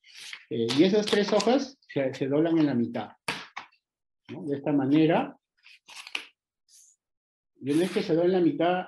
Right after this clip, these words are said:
a su vez se doblan en cuatro. Eh, y una vez que se doblan en cuatro, pero, eh, doblados, eh, va-, bien, bien doblados,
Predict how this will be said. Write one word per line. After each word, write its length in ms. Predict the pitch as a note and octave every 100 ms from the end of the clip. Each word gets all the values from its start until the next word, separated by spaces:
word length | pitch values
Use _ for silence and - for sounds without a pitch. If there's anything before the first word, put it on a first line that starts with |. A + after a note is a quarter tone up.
| -
a 80 | D3+
su 140 | D3
vez 160 | F3 F3+
se 80 |
doblan 260 | D#3+ E3+ E3+
en 140 | D3+
cuatro. 440 | D3 G#3 G#3 B2 - _ _ _ _ _ - _ _ _ _ - _ _ _ - - - _ _ _ - _ _ _ _ -
Eh, 300 | B2+ B2+ B2 - - _ _ - - - - - - D3+
y 100 | D#3
una 100 | F3
vez 100 | F#3
que 100 | G3+
se 140 | D#3+
doblan 280 | E3 F#3 F3
en 120 | C3+
cuatro, 400 | E3 E3+ E3 F3
pero, 180 | D3+ C3+ C3 -
eh, 300 | C#3 B2 A#2+
doblados, 560 | C3 C3 D#3 E3 E3+ -
eh, 140 | C3+ B2+
va-, 180 | B2+ D3 _
bien, 420 | C3+ D3+ D#3+ D#3+
bien 180 | F3 F#3+
doblados, 560 | D#3+ D#3+ D#3+ F3+ C#4